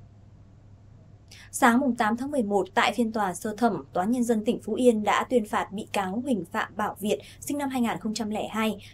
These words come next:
trú tại thành phố Tuy Hòa, Phú Yên, một năm ba tháng tù về tội tàng trữ trái phép vũ khí quân dụng. Theo cáo trạng, ngày mùng bảy tháng năm,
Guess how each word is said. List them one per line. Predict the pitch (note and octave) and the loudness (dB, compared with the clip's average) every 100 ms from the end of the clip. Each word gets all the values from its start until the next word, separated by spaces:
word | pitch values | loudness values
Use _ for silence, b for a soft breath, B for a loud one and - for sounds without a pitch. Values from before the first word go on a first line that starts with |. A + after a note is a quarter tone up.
| - | -6
trú | C4+ C#4 | -2 2
tại | G#3+ F3+ | 4 2
thành | G3+ F#3 | 0 -4
phố | E3+ G3+ A3+ | -2 -2 -2
Tuy | C#4 B3 | 0 0
Hòa, | G#3 G3 E3+ E3 | 2 0 -2 -2
Phú | A3+ | -2
Yên, | C4 C4 A3 - | 2 2 0 -2
một | G3+ F#3 F#3 | 0 0 -2
năm | F#3+ G3 G3 | -4 -4 -4
ba | G3 | -4
tháng | - F3+ | -4 -6
tù | A#3 B3 - B B | 4 6 4 B B
về | G#3+ G#3+ F#3+ | 0 2 4
tội | A#3 - | 4 2
tàng | - A3 - | -4 -4 -2
trữ | A3+ A3+ - | -2 -2 -2
trái | A#3 G#3 | -2 -2
phép | A3+ D#4 E4 | -4 -6 -4
vũ | A#3+ | -4
khí | A#3+ | -2
quân | A#3 G#3+ | 0 2
dụng. | A3 G#3+ B B B - | 2 2 B B B -2
Theo | D4+ | 0
cáo | C4 | 0
trạng, | C4 D4+ G#3+ F#3 | 0 0 0 0
ngày | F3+ | 0
mùng | F3+ G3 | 0 0
bảy | F#3+ - | -2 -2
tháng | G3+ B3+ | -4 -2
năm, | B3+ | 0